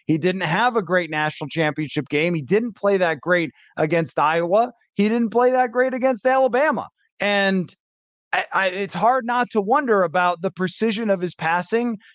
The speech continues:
the deep ball, and whether some of these things can be corrected,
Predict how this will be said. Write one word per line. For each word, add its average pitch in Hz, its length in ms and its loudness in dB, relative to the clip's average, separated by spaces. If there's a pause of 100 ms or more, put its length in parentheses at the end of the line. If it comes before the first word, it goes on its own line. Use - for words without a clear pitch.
the 143 120 0
deep 190 320 0
ball, 202 380 2
and 175 140 -2
whether 214 220 0
some 240 240 -2
of 233 60 -2
these 226 200 -4
things 226 480 0 (340)
can 208 200 0
be 202 100 0
corrected, 185 560 0